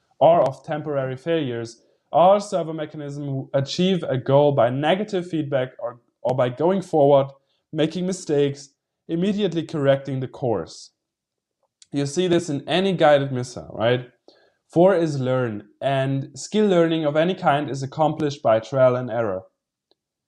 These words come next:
That's just how our success mechanism the server mechanism works, right? You get off course, it corrects the course, done.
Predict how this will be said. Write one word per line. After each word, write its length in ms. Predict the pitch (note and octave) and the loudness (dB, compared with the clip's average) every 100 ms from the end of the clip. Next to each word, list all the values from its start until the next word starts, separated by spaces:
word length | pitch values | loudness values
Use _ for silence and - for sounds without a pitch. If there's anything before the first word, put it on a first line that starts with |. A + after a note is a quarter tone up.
| _ _ | _ _
That's 260 | C#3 D3 C#3 | 0 0 0
just 260 | D3+ C#3+ | -4 -2
how 180 | C#3 B2+ | 0 2
our 480 | B2 A#2 B2 A#2+ A#2 | 2 2 0 -2 -6
success 560 | - C3 - C#3+ C#3+ | -10 -14 -2 0 0
mechanism 760 | C#3 C3 C#3 B2+ C3 A#2+ A#2+ - _ _ - | -6 -8 -8 -8 -6 -6 -8 -12 _ _ -4
the 500 | B2 A#2+ A#2 A2+ - - _ _ - | -2 2 2 0 -4 -18 _ _ -20
server 420 | - F#3 F#3+ C3 | 2 4 4 2
mechanism 480 | A#2+ - B2 A#2+ A#2 | -2 -4 -8 -8 -4
works, 400 | D#3+ F#2+ - - | -2 -4 -8 -10
right? 280 | G2+ G#2 G#2 _ _ _ _ _ _ - | -8 -8 -10 _ _ _ _ _ _ -8
You 80 | |
get 160 | C3 C#3+ | 0 4
off 200 | E3 F#3 | 4 4
course, 500 | E3+ C#3+ C#3+ C#3 - _ _ _ _ - | 2 2 2 -6 -14 _ _ _ _ -12
it 120 | C3+ | -6
corrects 340 | C#3+ C#3+ D3 | -2 0 0
the 60 | D3+ | -4
course, 520 | B2+ C3 B2+ B2 - _ _ _ _ _ _ _ _ _ _ - | -4 -2 -2 -4 -14 _ _ _ _ _ _ _ _ _ _ -8
done. 260 | G#2+ F#2 | -6 -6